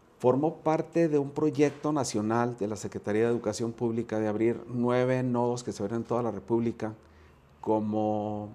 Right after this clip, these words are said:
una manera de hacer más accesible la maestría en matemáticas educativas a los maestros que nos dedicábamos a esta disciplina en la República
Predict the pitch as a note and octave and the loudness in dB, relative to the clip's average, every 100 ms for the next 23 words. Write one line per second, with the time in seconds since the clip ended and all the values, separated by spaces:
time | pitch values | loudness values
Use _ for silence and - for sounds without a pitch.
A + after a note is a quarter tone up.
0 | - _ _ - B2 B2 C3+ A#2+ A2+ B2 | -18 _ _ -12 -6 -2 -2 0 0 0
1 | B2+ B2+ B2+ - - - A#2 A2+ A2 G#2+ | -2 -4 -8 -16 -20 -14 -2 2 2 0
2 | - A#2 - A#2+ B2 B2+ A2 F#2 A2 A#2 | -4 -10 -8 -8 -8 -10 -10 -8 -6 -4
3 | B2+ G#2 F#2 - A2 A2+ A#2+ A#2+ - - | -6 -6 -8 -4 0 2 2 -2 -12 -20
4 | - - - G2+ F#2+ F#2+ F2 F2+ F#2 - | -20 -20 -12 -8 -6 -6 -8 -6 -6 -4
5 | F#2 A#2 C3+ C3+ C3 B2 A2+ G#2+ - A#2+ | -2 -2 -2 -6 -2 -2 -2 -4 -2 -2
6 | A2+ - G2+ F#2+ F#2 - - _ - - | -2 -6 -6 -6 -8 -12 -20 _ -20 -20
7 | _ - G2+ G2+ G2+ A#2 C3 A#2 G2+ F#2+ | _ -8 -2 -2 -2 -2 -4 -4 -4 -2
8 | F#2+ F#2 - G#2 G#2+ - G2 - - A2+ | -2 -2 -2 -2 -2 -6 -8 -8 -10 -10
9 | G#2 G2 G2 F#2+ A2 A#2 A2 G#2+ - - | -8 -10 -8 -6 -2 -2 -4 -10 -18 -20
10 | - - - - - - G2 F#2+ F#2+ G2+ | -20 -20 -20 -20 -14 -6 -4 -4 -4 -4
11 | A#2+ B2 A2+ - A2 | -2 -2 -2 -4 -8